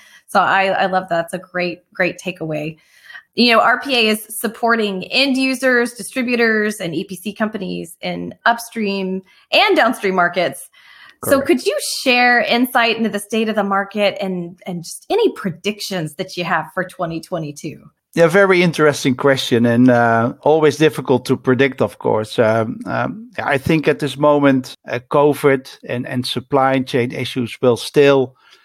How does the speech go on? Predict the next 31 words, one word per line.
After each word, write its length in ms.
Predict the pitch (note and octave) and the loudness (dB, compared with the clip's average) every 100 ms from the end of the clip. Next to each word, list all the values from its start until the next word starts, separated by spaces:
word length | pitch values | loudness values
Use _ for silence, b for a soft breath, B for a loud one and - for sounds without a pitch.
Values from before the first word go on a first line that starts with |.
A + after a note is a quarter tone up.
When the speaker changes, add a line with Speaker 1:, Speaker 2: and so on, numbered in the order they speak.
| b _ _ | b _ _
Speaker 2:
uh, 300 | B2+ A#2+ A2+ | -4 0 0
have 160 | A#2+ C3 | 0 2
an 80 | C#3 | 2
impact 400 | C#3+ C3 B2 B2 | 2 0 -2 -4
on 100 | G#2 | -4
twenty 340 | - A#2+ B2 | -4 -4 -6
twenty-two. 760 | - A#2+ A#2 G#2+ - C#3+ D3 D3 | -8 -10 -10 -8 4 6 6 2
covid 440 | C3+ B2 B2+ A#2+ A#2 | 2 2 0 -4 -6
is 200 | A2 - | -8 -10
unfortunately 640 | A#2+ - C#3 B2 B2 B2 | -10 0 0 0 0 -2
still 580 | - - C3 B2+ A#2+ - b b b _ | 0 2 4 4 0 -6 b b b _
influence, 800 | - D3+ - C#3 B2+ B2 - - - | 0 0 4 4 4 2 -2 -10 -4
influencing 680 | D3 B2+ C3+ A#2+ A#2+ C3 A#2+ | -4 -2 0 0 0 0 0
our, 300 | A#2 A2+ A2+ | 2 2 2
our 360 | A#2 B2+ A2+ A2+ | 0 -2 -4 0
day-to-day 560 | A#2+ A#2+ C3 A#2 A2 | 0 0 0 0 2
life. 560 | A2+ A#2 A2+ A2 - _ _ | 2 2 2 -2 -10 _ _
And, 400 | B2 A#2 A2+ A2 | -6 -2 -2 -2
um, 360 | G#2+ G#2+ G#2+ - _ _ _ _ _ | -2 -2 -2 -8 _ _ _ _ _
it 160 | - C3+ | -4 2
also 280 | D3 C#3 C3+ | 2 4 2
has 140 | B2 | 4
a 40 | C3 | 4
huge 320 | C3+ C3+ C3 | 4 4 0
effect 400 | - C3 A2 - | -4 -4 -4 -2
on 100 | A#2+ | 0
the 120 | A#2+ | 2
oil 140 | A2 | 2
and 120 | G#2+ G2+ | 0 -2
gas 220 | G#2+ G#2+ | -4 -4
industry. 560 | - - - - A2 | -12 -16 -16 -16 -16